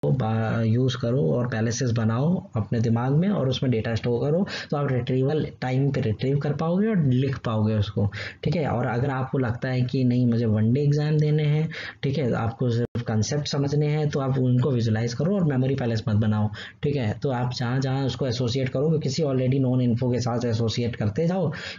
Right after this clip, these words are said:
या किसी भी object के साथ। जैसे मैंने बोला memory palace, palace बना लो, तो आप पे-, memory palace में आपको order भी ध्यान रखना होता है कि एक route रास्ते में, लेकिन आपको order नहीं याद रखना है तो आप मेमोरी palace तो बनाओ, लेकिन उसको order मत रखो, बिना order के आप याद रखो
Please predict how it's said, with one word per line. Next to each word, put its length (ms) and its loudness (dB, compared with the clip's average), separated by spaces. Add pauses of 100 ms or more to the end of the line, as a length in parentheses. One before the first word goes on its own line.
या 80 0
किसी 300 -2
भी 100 2
object 460 -2
के 100 -2
साथ। 200 2
जैसे 200 0
मैंने 180 2
बोला 200 2
memory 320 2
palace, 220 -2
palace 320 -2
बना 160 0
लो, 200 0 (240)
तो 60 0
आप 180 -2
पे-, 280 -2
memory 300 2
palace 260 0
में 80 0
आपको 220 -2
order 220 0
भी 80 2
ध्यान 240 2
रखना 180 -2
होता 200 -2
है 140 -2
कि 200 -2
एक 380 -2
route 360 0
रास्ते 360 -2
में, 120 2
लेकिन 260 0
आपको 300 -2
order 180 0
नहीं 160 0
याद 160 0
रखना 180 0
है 60 0
तो 100 -2
आप 200 -6 (360)
मेमोरी 260 2
palace 320 -2
तो 60 0
बनाओ, 300 0
लेकिन 260 2
उसको 220 0
order 220 0
मत 180 0
रखो, 380 -4 (120)
बिना 160 2
order 260 0
के 100 0
आप 180 -2
याद 160 0
रखो 300 -4